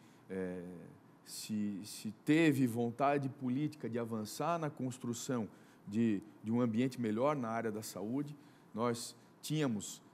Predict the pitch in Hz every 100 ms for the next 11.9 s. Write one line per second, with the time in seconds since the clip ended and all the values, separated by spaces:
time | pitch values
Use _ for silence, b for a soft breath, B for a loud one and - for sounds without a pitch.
0 | - 98 101 101 98 95 90 90 92 -
1 | - - - - - - - - - -
2 | - 110 - 143 143 127 131 135 127 131
3 | 139 135 104 90 B B B 117 131 123
4 | 110 156 151 127 113 113 98 - - -
5 | - 110 123 123 120 117 117 120 110 104
6 | 120 123 - 120 113 120 120 113 110 131
7 | 117 139 160 160 160 147 127 165 156 110
8 | 110 156 208 - - - - - - 87
9 | 82 120 160 B B B 156 156 156 156
10 | 156 - 131 117 160 156 - 123 120 180
11 | 180 147 127 180 170 170 - -